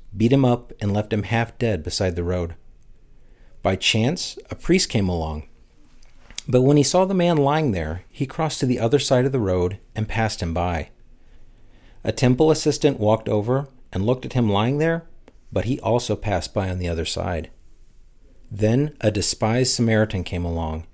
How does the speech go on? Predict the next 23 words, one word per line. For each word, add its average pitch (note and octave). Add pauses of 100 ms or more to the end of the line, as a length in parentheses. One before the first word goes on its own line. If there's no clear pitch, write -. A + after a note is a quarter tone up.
(360)
and F2
when F2
he F#2
saw B2
the B2+
man, F#2+ (160)
he -
felt F#2+
compassion F2+
for D#2
him. D#2 (1040)
Going A#2+
over A#2+
to G2+
him, G#2
the G2+
Samaritan G2
soothed A2
his C3
wounds B2
with C3+
olive G2
oil F2+